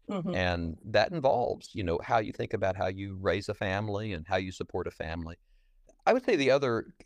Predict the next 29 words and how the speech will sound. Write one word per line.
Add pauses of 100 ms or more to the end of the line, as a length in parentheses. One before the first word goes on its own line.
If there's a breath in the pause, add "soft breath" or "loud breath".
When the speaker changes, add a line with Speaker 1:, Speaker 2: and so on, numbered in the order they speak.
Speaker 2:
kind
of
major (360)
goal
that
we
have
here
is (200)
trying
to
concentrate
us (120)
on (100)
our (140)
kingdom
work. (640)
And
by
that,
I
mean
our
service
to
God
and
the
world